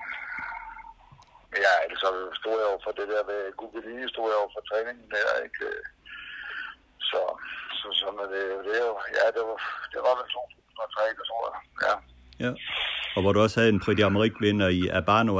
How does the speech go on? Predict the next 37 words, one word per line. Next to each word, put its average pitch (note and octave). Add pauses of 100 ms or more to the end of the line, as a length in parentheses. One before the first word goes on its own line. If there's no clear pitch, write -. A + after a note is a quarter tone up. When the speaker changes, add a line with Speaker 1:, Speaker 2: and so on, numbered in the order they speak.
Speaker 2:
As. - (160)
Det A2+
var A#2
tider C3+
dengang. A2+ (1400)
Speaker 1:
Ja, C3+ (240)
absolut. A2+
Der C3
var C3+
jeg G#2
jo F#2+ (100)
heldig B2 (200)
at, F#2+ (360)
at -
få - (120)
den A2
i -
træning, A2 (100)
jo, -
så, - (1080)
så -
det -
var A#2+
jo F2+
meget F#2
sjovt. G2+ (420)
Absolut. - (680)
Så - (120)
det A2
er G#2+
helt G2+
fair. - (480)
Speaker 2:
Ja, C3 (320)
er G#2
det A#2+
det, G#2+
ja, G2+